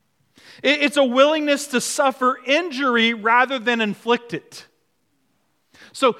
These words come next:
so I'm gonna put myself in harm's way to help you.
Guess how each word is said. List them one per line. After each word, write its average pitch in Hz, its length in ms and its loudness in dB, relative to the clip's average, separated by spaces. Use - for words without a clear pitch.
so 269 140 -2
I'm 269 180 0
gonna 381 140 0
put 330 240 -2
myself 285 560 0
in 226 100 -2
harm's 262 540 0
way 240 280 0
to 233 240 -6
help 208 280 0
you. 190 340 -4